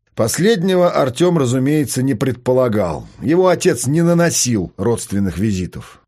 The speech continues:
«Ты украл моего пациента», заявил Александр Андреевич. «Словосочетание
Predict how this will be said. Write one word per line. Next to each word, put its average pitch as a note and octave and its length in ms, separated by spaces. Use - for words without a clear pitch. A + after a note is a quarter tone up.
«Ты C3 260
украл A2 420
моего G2+ 320
пациента», E2+ 680
заявил A2+ 480
Александр G2 500
Андреевич. F#2 640
«Словосочетание B2 960